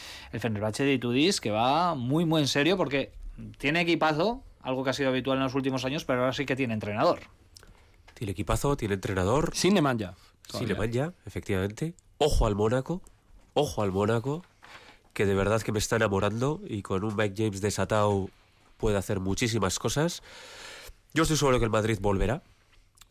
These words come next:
Speaker 2: También es verdad que el otro día jugó contra un Virtus que tampoco estaba en su mejor momento. No olvidemos que ni Mario ni, ni Bellinelli pisan el campo, ¿eh?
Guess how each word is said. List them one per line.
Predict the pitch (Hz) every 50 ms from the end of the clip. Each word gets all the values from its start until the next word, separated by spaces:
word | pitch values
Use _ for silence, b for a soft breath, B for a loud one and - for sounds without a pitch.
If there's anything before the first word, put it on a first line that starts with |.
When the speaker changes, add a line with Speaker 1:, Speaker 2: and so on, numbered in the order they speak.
| _ _ -
Speaker 2:
También | - 110 98 117 120
es | 120
verdad | 110 107 120 131
que | - -
el | 107
otro | 107 - 107 107
día | 113 113
jugó | - - 104 107
contra | 107 110 98 92 104 104
un | 107 104 101 101
Virtus | 101 110 113 107 - - - 135 - -
que | -
tampoco | - - 87 80 - - - 90
estaba | - - 120 117
en | 113 -
su | - 107
mejor | 101 95 - 101 90
momento. | 87 87 107 139 - 120
No | 101
olvidemos | 92 95 98 107 113 123 -
que | - -
ni | 92 92
Mario | 90 98 104 104 107 107
ni, | 98 101 104 104 104 101 101 101 98 98 104 -
ni | 107 107 104
Bellinelli | 104 101 104 98 104 110 127 123
pisan | - 123 - 131 110
el | 92
campo, | - 123 143 131 - -
¿eh? | 113